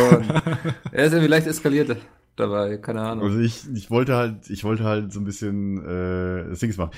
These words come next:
Speaker 2: Das Witzige ist auch, dass Peter bei uns dann bei WhatsApp geschrieben hatte,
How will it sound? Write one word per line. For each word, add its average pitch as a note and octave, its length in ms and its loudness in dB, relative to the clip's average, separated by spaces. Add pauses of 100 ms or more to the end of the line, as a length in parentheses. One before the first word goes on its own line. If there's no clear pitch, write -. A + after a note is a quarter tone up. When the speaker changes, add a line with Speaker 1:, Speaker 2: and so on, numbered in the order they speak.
(120)
Speaker 2:
Das - 80 -8
Witzige D#3 260 0
ist G#2 80 -4
auch, G#2 160 -2
dass G#2 160 -2
Peter C3+ 220 0
bei A2+ 40 0
uns A#2+ 140 0
dann A2 160 -2
bei G2 100 0
WhatsApp A2+ 300 -2
geschrieben F#2+ 380 -4
hatte, A2+ 340 0